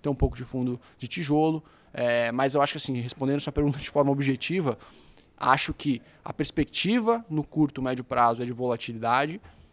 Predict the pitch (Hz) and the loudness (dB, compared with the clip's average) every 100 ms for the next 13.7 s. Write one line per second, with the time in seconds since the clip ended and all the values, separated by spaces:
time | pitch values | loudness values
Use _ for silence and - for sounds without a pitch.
0 | _ _ _ _ 139 - 143 156 151 131 | _ _ _ _ -10 -2 0 2 0 0
1 | 143 147 151 151 131 131 131 123 131 - | 0 2 0 0 -4 -4 -4 -4 -6 -8
2 | - 139 135 143 - 151 139 139 131 123 | -12 -4 -2 -2 -2 -2 2 2 2 -2
3 | - 127 131 135 135 113 110 117 - - | -6 -6 -2 -2 0 2 0 -2 -12 -20
4 | - _ _ 127 113 113 - - 208 165 | -20 _ _ -14 -12 -6 -4 0 2 2
5 | 147 143 135 127 117 117 131 - 143 - | 0 0 0 2 2 2 0 -6 -10 -6
6 | 117 147 190 175 143 131 135 120 117 127 | -4 -2 -2 0 0 -2 -2 2 2 2
7 | - - - - - 180 214 - - _ | -2 -12 -20 -20 2 4 6 2 -10 _
8 | - - 147 127 143 208 247 - - - | -4 6 8 8 4 2 -2 -10 -14 -4
9 | 143 135 - 131 120 120 120 127 120 123 | -4 -2 -2 -2 -4 -6 -8 -10 -8 -8
10 | 120 127 120 - 127 143 170 196 233 - | -6 -4 -4 -6 -10 -8 -6 -6 -8 -16
11 | - - 170 160 175 170 175 - 143 147 | -18 -2 0 2 4 4 4 -4 2 2
12 | 147 151 - 139 131 127 - 139 135 131 | 4 0 4 6 6 4 -6 -2 0 0
13 | 143 127 135 139 135 127 | 0 -4 -4 0 2 2